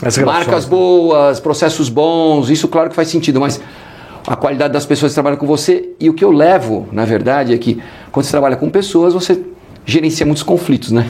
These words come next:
Speaker 2: Então, o tempo todo você tem conflitos, ou você mesmo, ou alguém que trabalha com você tem conflito de interesse,
Speaker 1: Claro.
Speaker 2: de decisão, de processo,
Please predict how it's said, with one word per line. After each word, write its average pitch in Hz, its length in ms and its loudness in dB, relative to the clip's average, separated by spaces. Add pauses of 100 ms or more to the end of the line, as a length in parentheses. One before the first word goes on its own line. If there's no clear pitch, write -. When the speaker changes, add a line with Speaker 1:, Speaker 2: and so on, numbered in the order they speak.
Speaker 2:
Então, 147 180 -2
o - 40 -4
tempo 185 340 -4
todo 151 380 0
você 120 120 -4
tem 120 380 -2 (320)
conflitos, 139 760 0
ou 180 360 2
você 123 440 0
mesmo, 160 340 2
ou 175 260 2
alguém 160 280 0
que 180 80 -4
trabalha 143 240 0
com 117 100 -10
você 117 180 -2
tem 156 140 2
conflito 127 480 0 (340)
de 101 140 2
interesse, 151 800 0
Speaker 1:
Claro. 113 440 -2
Speaker 2:
de 101 120 -2
decisão, 147 1080 2 (340)
de 98 140 -2
processo, 143 1120 0